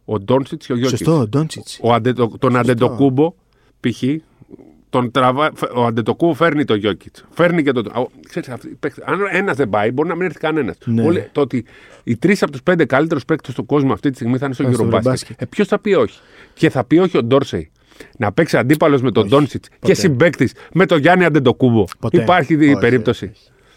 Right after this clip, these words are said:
Speaker 2: όχι. Αν
Speaker 1: Γι' αυτό
Speaker 2: υπάρχει Θεός στο
Speaker 1: δεν
Speaker 2: μπάσκετ.
Speaker 1: περίμενα όμως, να σου πω την αλήθεια. Περίμενα ότι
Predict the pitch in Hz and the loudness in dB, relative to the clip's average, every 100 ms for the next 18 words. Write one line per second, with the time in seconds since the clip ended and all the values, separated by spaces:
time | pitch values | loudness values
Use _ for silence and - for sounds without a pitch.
0 | _ - 101 - _ _ _ _ _ _ | _ -14 -14 -14 _ _ _ _ _ _
1 | _ _ 127 170 165 120 156 156 127 - | _ _ 0 2 2 2 0 -2 -6 0
2 | 123 123 170 185 139 101 87 82 92 - | 0 2 4 4 2 0 -2 -4 -10 -14
3 | 87 - 80 - - 127 165 127 117 | -14 -12 -12 -8 -2 0 0 0 -2